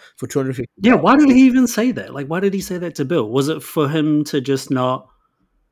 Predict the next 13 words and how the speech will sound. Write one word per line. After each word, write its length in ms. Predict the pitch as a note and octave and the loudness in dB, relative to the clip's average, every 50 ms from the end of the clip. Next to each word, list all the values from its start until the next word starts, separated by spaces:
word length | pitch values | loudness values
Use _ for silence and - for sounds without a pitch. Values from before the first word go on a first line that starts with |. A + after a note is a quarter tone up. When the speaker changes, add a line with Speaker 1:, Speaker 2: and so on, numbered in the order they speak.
| _ _ _ _ _ _ - | _ _ _ _ _ _ -10
Speaker 2:
uh, 160 | E3+ F#3+ F#3 | -8 -6 -4
not 300 | G#3 D#3+ D3+ C3+ C3+ _ _ - - | -2 -2 -2 -2 -4 _ _ -12 -12
have 320 | - - C#3 C3+ B2+ A#2+ | -8 -6 -4 -4 -4 -4
any 200 | B2+ B2+ C3 B2+ | -4 -4 -4 -4
kind 160 | - C3+ B2+ | -6 -6 -8
of 60 | A2+ | -8
accountability 720 | B2 - - - B2+ A#2+ A2 G#2 A#2+ A#2 A#2+ A#2+ A#2 A2+ A2+ A2 | -8 -10 -10 -8 -8 -8 -6 -6 -6 -6 -4 -4 -6 -6 -8 -8
to 420 | - - B2+ A#2 A2+ A2+ A2+ G#2+ | -10 -8 -6 -4 -4 -4 -6 -6
perhaps 520 | G#2 - G#2+ A2 A#2 A2 G#2+ - - - - | -8 -12 -12 -12 -12 -12 -14 -14 -16 -16 -14
go 220 | _ - B2 A#2 A2 | _ -6 -4 -4 -4
on 80 | G#2+ | -4
another 500 | G#2+ G2+ G2+ G2+ G2+ G#2 G#2+ A2+ C3+ C3+ B2+ | -6 -8 -8 -8 -8 -8 -6 -2 -2 -2 0
vendetta 640 | A#2 C#3 C3+ C3+ C3 C#3+ D3 D#3+ E3 E3+ E3+ E3+ | 0 0 -2 0 -2 -2 -4 -4 -6 -6 -8 -10